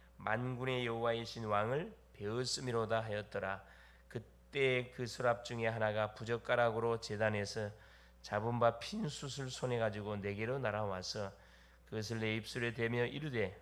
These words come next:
"보라, 이것이 내 입에 닿았으니 내 악이 제하여졌고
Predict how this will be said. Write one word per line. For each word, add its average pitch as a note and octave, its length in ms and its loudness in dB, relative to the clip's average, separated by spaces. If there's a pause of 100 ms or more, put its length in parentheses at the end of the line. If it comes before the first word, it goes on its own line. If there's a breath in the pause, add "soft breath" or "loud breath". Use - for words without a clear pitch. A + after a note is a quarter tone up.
(100)
"보라, G#2+ 260 -2
이것이 A2 400 -4
내 A2+ 160 0
입에 A2+ 220 0
닿았으니 G#2+ 680 4 (520 loud breath)
내 G#2 200 0
악이 A2+ 380 4
제하여졌고 A#2 840 2